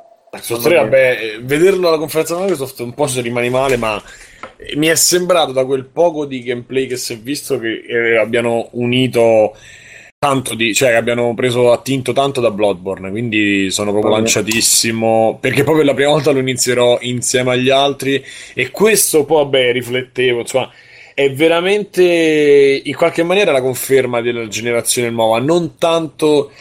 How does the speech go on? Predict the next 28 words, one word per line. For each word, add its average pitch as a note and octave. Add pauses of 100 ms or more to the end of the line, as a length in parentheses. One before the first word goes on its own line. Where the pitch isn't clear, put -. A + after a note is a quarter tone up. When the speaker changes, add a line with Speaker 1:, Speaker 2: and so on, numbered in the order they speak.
(160)
Speaker 1:
sul -
co-, C3+
che -
poi B2+
magari A#2+
sul G#2+
P G#2+
C -
già G2+
c'è, G#2
eccetera, F2 (260)
però E3+
non D#3+
tanto F3+
sul C3
concetto C3
di, A2+
di G#2+
gioco, B2+
ma A2+
di G#2
come C#3
si A#2+
approcciano G#2+
i G2+
giochi. G2 (540)
Eh, E2
quindi A#2+